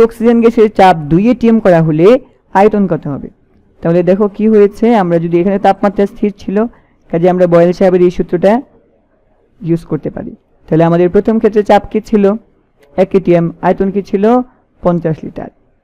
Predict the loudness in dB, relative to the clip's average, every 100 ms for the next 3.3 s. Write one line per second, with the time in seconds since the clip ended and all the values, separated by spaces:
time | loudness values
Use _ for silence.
0 | _ -8 0 2 2 -2 0 0 0 -2
1 | 0 0 -2 -2 0 0 0 -4 0 0
2 | 2 -2 -4 -4 0 0 0 -2 -4 -2
3 | 0 0 -2